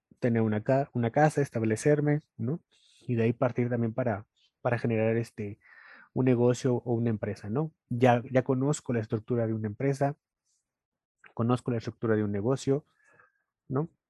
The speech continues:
Entonces, es algo que también yo en su momento quería desde que salí de la carrera, ¿no? Dije, "A ver, yo quiero la experiencia porque quiero saber cómo se manejan las cosas desde adentro". Es muy fácil cuando te dicen, "Ay, vamos a hacer un...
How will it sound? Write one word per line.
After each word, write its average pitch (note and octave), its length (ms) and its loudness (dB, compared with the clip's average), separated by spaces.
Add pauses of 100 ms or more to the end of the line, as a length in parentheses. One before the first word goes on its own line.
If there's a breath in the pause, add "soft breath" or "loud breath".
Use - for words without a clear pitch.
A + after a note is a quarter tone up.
(360)
Entonces, C3+ 340 2
es D3 200 4
algo C#3+ 320 6
que - 100 -2
también A#2 340 0
yo A#2+ 180 2
en B2 80 0
su - 140 -12
momento A#2 400 0
quería B2 540 0 (380)
desde A#2 200 2
que A#2 100 -2
salí A#2+ 160 0
de A#2+ 60 2
la A2+ 100 0
carrera, G#2 340 -2
¿no? A#2 140 -4
Dije, B2+ 220 -6
"A - 20 -6
ver, A2+ 160 -6 (400 soft breath)
yo C3+ 180 -2
quiero D3 440 2
la B2 120 2
experiencia C3 760 -2 (400 loud breath)
porque B2 140 2
quiero D#3 160 2
saber C#3+ 240 0
cómo D3+ 240 -2
se C#3+ 120 -4
manejan C3 300 0
las B2 120 -2
cosas B2+ 300 -2
desde A2+ 180 2
adentro". C3+ 340 0 (880 loud breath)
Es D3 140 0
muy D#3+ 140 4 (160)
fácil D3 300 2
cuando A#2+ 240 4
te - 140 0
dicen, B2 280 0
"Ay, F#3+ 160 2
vamos F#3+ 200 2
a - 40 -16
hacer D#3 180 -2
un... D3+ 220 0